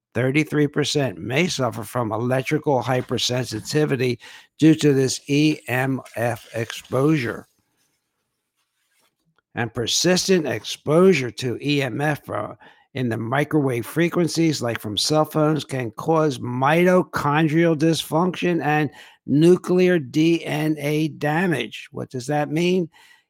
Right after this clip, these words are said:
You know, the D N A of your cells, what controls, uh, your, your genetic output. So if it, if it can, if it changes the D N A, lots of bad things could happen.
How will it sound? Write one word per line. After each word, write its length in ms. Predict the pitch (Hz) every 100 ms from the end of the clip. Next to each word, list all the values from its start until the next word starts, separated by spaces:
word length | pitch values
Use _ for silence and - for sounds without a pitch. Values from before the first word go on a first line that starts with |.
| _ _
You 120 | -
know, 280 | 123 135 143 107
the 120 | 98
D 320 | 98 127 131
N 160 | 131 123
A 240 | 127 143
of 160 | 143 104
your 160 | 101 101
cells, 500 | - - 110 139 123
what 120 | 107
controls, 760 | - 90 - - 92 117 123 -
uh, 180 | 92 101
your, 180 | 90 90 90 _
your 160 | 87
genetic 560 | 85 - 107 113 107 104
output. 480 | 113 120 147 147 - _ _ _ _ _ _ _
So 220 | - 95
if 120 | 92 107
it, 160 | 95 -
if 240 | 113 113
it 140 | 104 -
can, 220 | 98 92 -
if 180 | 110 107
it 100 | 98
changes 460 | - 123 131 131 120
the 140 | 123
D 200 | 117 127
N 140 | 123 120
A, 420 | 123 139 147 127 -
lots 340 | - 98 98 98
of 120 | 92
bad 240 | 110 107
things 240 | 123 117 -
could 180 | 104
happen. 460 | 110 113 - 131 131